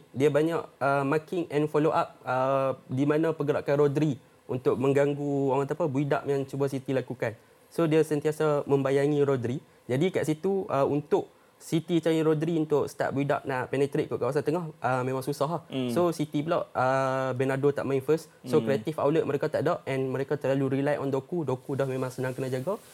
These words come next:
Speaker 1: So, mereka tak
Speaker 2: Tapi
Speaker 1: boleh
Speaker 2: kau
Speaker 1: buat apa.
Speaker 2: kata creative outlet tak ada, um, si Kevin De Bruyne tu ada apa?
Speaker 1: De, De Bruyne partner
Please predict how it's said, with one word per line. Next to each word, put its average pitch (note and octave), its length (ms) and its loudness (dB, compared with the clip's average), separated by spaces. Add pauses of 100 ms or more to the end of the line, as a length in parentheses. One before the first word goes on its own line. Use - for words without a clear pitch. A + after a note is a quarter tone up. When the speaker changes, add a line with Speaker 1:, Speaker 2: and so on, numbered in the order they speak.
(140)
Speaker 1:
So, - 140 2
mereka D3 240 2
tak - 80 0
Speaker 2:
Tapi - 80 6
Speaker 1:
boleh - 80 6
Speaker 2:
kau E4+ 80 4
Speaker 1:
buat - 80 -2
apa. - 80 2
Speaker 2:
kata F#4 120 4
creative C#4 360 -2
outlet B3 320 0
tak - 160 0
ada, D4+ 160 4 (300)
um, A#3+ 440 -2 (100)
si C4 200 -4 (120)
Kevin B3 280 0
De B3+ 80 2
Bruyne C4+ 300 4
tu D4+ 100 -6
ada F3+ 300 2
apa? C#3 80 2
Speaker 1:
De, D3+ 160 4
De C#3 180 -2
Bruyne E3 280 2 (120)
partner B2+ 240 -2